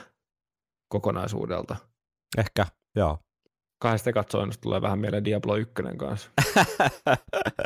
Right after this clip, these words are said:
Speaker 2: Ehkä sitten, kun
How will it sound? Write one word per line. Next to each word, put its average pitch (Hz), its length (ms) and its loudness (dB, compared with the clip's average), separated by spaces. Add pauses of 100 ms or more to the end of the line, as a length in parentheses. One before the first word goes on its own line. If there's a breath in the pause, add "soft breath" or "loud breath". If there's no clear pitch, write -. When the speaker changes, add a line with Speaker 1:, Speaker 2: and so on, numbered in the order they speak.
(2750 loud breath)
Speaker 2:
Ehkä 95 260 4
sitten, 87 340 2
kun 80 220 0